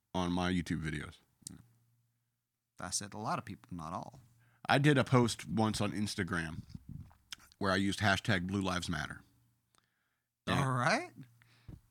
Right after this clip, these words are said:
Speaker 2: Blue Man Group.
Speaker 1: And, um, an African-American guy followed that hashtag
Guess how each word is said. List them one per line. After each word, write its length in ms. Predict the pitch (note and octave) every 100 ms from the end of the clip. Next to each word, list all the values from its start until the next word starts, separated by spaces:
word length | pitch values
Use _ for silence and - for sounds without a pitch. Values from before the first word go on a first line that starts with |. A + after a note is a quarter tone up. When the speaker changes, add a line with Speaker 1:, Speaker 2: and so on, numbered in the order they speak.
| _ - - -
Speaker 2:
Blue 140 | B3
Man 160 | A#3+ G#3
Group. 160 | F#3+ - - - - - _ _ _ -
Speaker 1:
And, 540 | A2 A2 G#2+ G#2 G#2 - _ _ _ _ _ _ _ _ _ _ _
um, 460 | G#2 A2 A2 A2 G#2+ - _ _ - - _
an 80 | A#2
African-American 680 | B2+ C3 A2+ C3+ B2 A2+ A2+
guy 340 | G2+ F#2+ A2 - _ _ _ _ _ _ _ _ -
followed 260 | A2+ A#2 A2
that 140 | A2
hashtag 600 | G#2+ G2 - G#2 G2